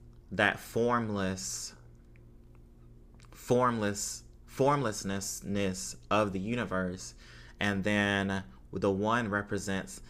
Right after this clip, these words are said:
that pinpoint that con-, concentration of consciousness, concentration of energy, and so they form polar opposites. And in this trip, I ca-, I got this vision that, like, literally,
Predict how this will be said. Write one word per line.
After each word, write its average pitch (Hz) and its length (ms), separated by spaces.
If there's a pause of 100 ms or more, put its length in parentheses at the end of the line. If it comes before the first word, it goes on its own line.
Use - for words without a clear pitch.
(140)
that 98 280
pinpoint 101 920 (580)
that 95 320
con-, 104 300
concentration 107 1000
of 85 160
consciousness, 92 680
concentration 98 680
of 92 140
energy, 95 600 (360)
and 95 180
so 101 240
they 98 220
form 101 640 (580)
polar 110 460
opposites. 98 840 (360)
And 98 280
in 113 220
this 110 220
trip, 107 300
I 98 100
ca-, 101 260 (140)
I 95 80
got 95 240
this 92 200
vision 104 640
that, 92 180
like, 92 180
literally, 107 720